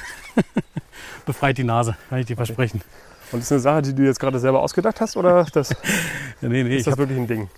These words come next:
Speaker 1: tatsächlich, äh, hab ich ein freiwilliges ökologisches Jahr in einer Waldschule gemacht.
Speaker 2: Das sind noch Perlpilze hier.
Speaker 1: Oh, hier ganz, ganz kleine hier noch rausgestoßen, frisch aus der Erde.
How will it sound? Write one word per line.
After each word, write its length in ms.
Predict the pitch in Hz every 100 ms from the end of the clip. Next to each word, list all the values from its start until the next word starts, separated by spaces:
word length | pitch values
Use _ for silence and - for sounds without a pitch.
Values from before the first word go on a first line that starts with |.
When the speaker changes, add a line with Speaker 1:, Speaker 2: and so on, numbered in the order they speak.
| - - - - - -
Speaker 1:
tatsächlich, 760 | 120 110 127 139 131 - -
äh, 300 | 117 117 120 98 - - - - _ - - - -
hab 140 | 147
ich 100 | 151
ein 160 | 147 156
freiwilliges 600 | - 170 190 185 180 -
ökologisches 720 | 180 170 151 170 175 147 -
Jahr 180 | 139 156
in 60 |
einer 200 | 143 147
Waldschule 480 | 139 208 - 123 110 -
gemacht. 280 | 113 151 - - - - - - _ - - - -
Speaker 2:
Das 140 | - 185
sind 100 | 180
noch 140 | 147
Perlpilze 580 | - 123 117 117 101 104
hier. 220 | 95 98 - - _ _ _ _ -
Speaker 1:
Oh, 60 | 135
hier 140 | 110
ganz, 300 | 107 107 - - _ - _
ganz 240 | 120 110 -
kleine 260 | 113 127
hier 100 | 127
noch 120 | 131 120
rausgestoßen, 1700 | 127 - 120 - _ _ - - - - _ - - - 147 139 143
frisch 180 | - 143
aus 140 | 143
der 140 | - 131
Erde. 280 | 135 160